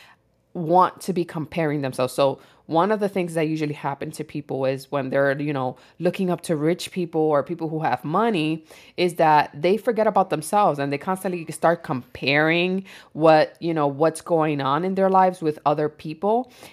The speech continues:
And they feel this guilt. They feel like they're not good enough because they don't have the things that other people have.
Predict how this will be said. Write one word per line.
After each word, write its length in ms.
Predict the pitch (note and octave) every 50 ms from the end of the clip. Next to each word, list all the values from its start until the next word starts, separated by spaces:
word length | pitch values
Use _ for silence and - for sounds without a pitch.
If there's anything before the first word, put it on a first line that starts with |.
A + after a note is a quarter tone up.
| _ _ -
And 640 | E3+ E3+ E3 E3 D#3+ D#3+ D#3+ D#3+ D#3+ D#3 D#3+ - - - _ -
they 180 | C#3+ C#3+ D#3+ D#3
feel 300 | D#3+ - E3 C#3+ C#3+ C#3+
this 260 | C#3+ D3 C3+ - -
guilt. 680 | D#3+ _ - F#3+ G#3 G#3+ G#3 G#3 G#3 G3 G3 G3 - -
They 160 | D3 C#3 C#3+ C#3+
feel 340 | - - F3 D#3+ D3+ D3
like 220 | C#3+ C#3 C3+ C3 -
they're 100 | C#3+ C#3
not 320 | C#3 B2 C3+ F3+ D3 -
good 200 | - A3 A#3 A3
enough 460 | G#3 G#3 G3+ G3 F#3 F#3 F#3+ F#3 F#3
because 260 | - D3+ - C#3+ C#3 D3+
they 60 | C#3+
don't 200 | C#3 C#3 C#3 C#3
have 260 | - F#3+ G3+ G3 G#3 -
the 100 | - G3
things 300 | G3 - F#3+ F3 F3+ E3
that 120 | F3 E3 -
other 160 | E3+ E3+ G3 E3+
people 300 | - F#3+ E3 - E3 D#3
have. 260 | E3 D#3+ D#3+ D#3+